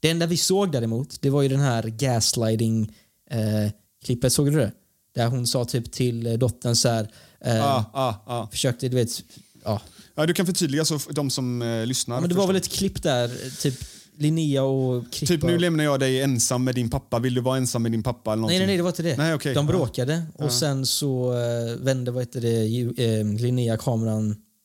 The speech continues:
Speaker 1: mot, eh, Chloe då, som är Krippas dotter och bara, "Ja, s-, eh, eh, i, ehm, tycker du pappa är läskig eller är pappa läskig?" Så här, försökte säga det flera
Speaker 2: Ah,
Speaker 1: gånger
Speaker 2: ah,
Speaker 1: så att hon
Speaker 2: ah.
Speaker 1: skulle säga ja. Ehm, men jag tycker inte det där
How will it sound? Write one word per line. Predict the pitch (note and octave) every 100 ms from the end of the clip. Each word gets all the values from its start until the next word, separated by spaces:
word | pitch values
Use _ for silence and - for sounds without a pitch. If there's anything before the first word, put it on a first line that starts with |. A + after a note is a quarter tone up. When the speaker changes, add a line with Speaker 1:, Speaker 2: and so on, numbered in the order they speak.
| _
Speaker 1:
mot, | A#2+ A2+ - -
eh, | G#2+ G#2 G#2
Chloe | - A2+ A#2
då, | A2+
som | G#2 A2+
är |
Krippas | G#2+ B2 A#2+ G#2+
dotter | A#2+ A#2 A#2+
och |
bara, | A2+ A2+ G2+ - - -
"Ja, | - C3+
s-, | -
eh, | D3+ B2+ A#2+ A#2
eh, | C3 A2+ C#2+
i, | - C3
ehm, | C#3 A#2+ A2+ A2+ A2 - _ _
tycker | - C#3+
du | C3+
pappa | - -
är | C#3
läskig | D3 - E3+
eller | C#3 B2 B2+
är |
pappa | - D3 C#3+
läskig?" | C#3+ - C#3 C#3 A2
Så | - B2+
här, |
försökte | A#2+ B2+ A#2
säga | A#2+ C3+
det | B2+
flera | - B2+ B2+
Speaker 2:
Ah, | B2+
Speaker 1:
gånger | B2+ A2+ G2
Speaker 2:
ah, | B2+
Speaker 1:
så | C3+
att | B2
hon | C#3
Speaker 2:
ah. |
Speaker 1:
skulle | A#2 C3
säga | B2 B2
ja. | A#2+ C3+ A#2 - _ _ _ _
Ehm, | B2 A#2+ A2+ A2 G#2+ - _ _ _ _ _ _ _ _ -
men | C#3 C#3+ B2
jag | D3
tycker | D3 F#3 G3+
inte | F#3
det | E3
där | D#3 C3+ A#2+